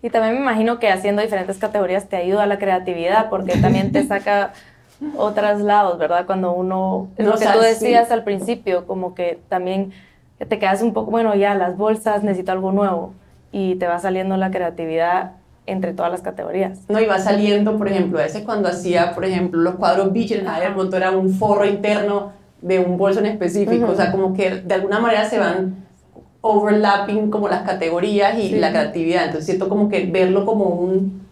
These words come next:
Speaker 2: universo completo de marca y siento que de ahí van saliendo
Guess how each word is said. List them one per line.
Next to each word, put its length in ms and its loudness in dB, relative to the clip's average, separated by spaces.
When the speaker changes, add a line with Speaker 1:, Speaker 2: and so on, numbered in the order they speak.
Speaker 2:
universo 580 4
completo 420 0
de 100 2
marca 580 0
y 60 -10
siento 280 0
que 140 4
de 60 4
ahí 440 0
van 240 2
saliendo 760 0